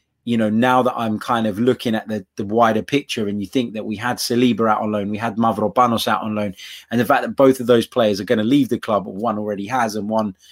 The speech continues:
is headed for the exit, um, it feels like we,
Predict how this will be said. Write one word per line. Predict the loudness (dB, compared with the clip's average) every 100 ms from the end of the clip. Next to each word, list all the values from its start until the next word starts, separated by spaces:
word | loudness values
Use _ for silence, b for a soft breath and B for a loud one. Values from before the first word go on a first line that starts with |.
| b b
is | -6 0
headed | 2 2 0
for | -2
the | -4
exit, | -4 -6 -6 -6 _ b b b 2
um, | 4 4 0 -2 _ _ _ _ -4
it | -4 -2
feels | 4 6 6 4
like | 4 4 0 -2
we, | 0 2 0 -4